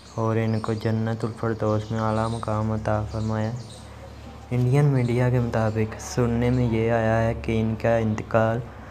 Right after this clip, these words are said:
कोरोना वायरस की वजह से हुआ है, ताहम अभी तक कोई पेशकश नहीं की जा सकती कि इनका इंतकाल कैसे हुआ। अल्लाह ताला इनकी मग़फ़िरत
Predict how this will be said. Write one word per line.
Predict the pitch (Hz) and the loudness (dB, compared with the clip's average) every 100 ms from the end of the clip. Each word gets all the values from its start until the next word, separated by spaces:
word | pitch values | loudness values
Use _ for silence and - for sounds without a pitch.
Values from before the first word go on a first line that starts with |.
| - - - | -16 0 6
कोरोना | 127 123 123 123 | 8 8 6 6
वायरस | 127 117 110 110 | 4 4 2 0
की | 113 117 | -2 0
वजह | 110 107 107 | 2 2 2
से | 113 | 0
हुआ | 110 101 98 | -4 -2 -4
है, | 98 101 - - - - | -6 -10 -12 -16 -12 4
ताहम | 120 117 120 117 123 120 - - - | 6 6 4 0 -4 -8 -14 -14 -4
अभी | 117 110 | -2 -2
तक | 110 117 113 - | 2 2 2 0
कोई | 123 117 | 0 0
पेशकश | 113 110 107 - 113 107 - - - - - - - - - | 0 -2 -2 -2 -2 -4 -12 -14 -12 -12 -12 -12 -12 -6 2
नहीं | 147 143 143 | 6 8 6
की | 139 135 | 6 6
जा | 120 120 | 8 6
सकती | 117 113 - 123 - | 6 0 -2 -2 2
कि | 131 | 4
इनका | 123 120 123 | 4 6 6
इंतकाल | 117 117 107 120 117 117 | 6 4 2 8 8 8
कैसे | 123 113 113 110 | 6 4 4 2
हुआ। | 110 113 | 4 6
अल्लाह | 123 127 131 | 6 8 6
ताला | 131 120 117 | 6 6 6
इनकी | 117 113 110 110 | 4 0 -2 0
मग़फ़िरत | 110 101 107 110 | 2 0 0 -2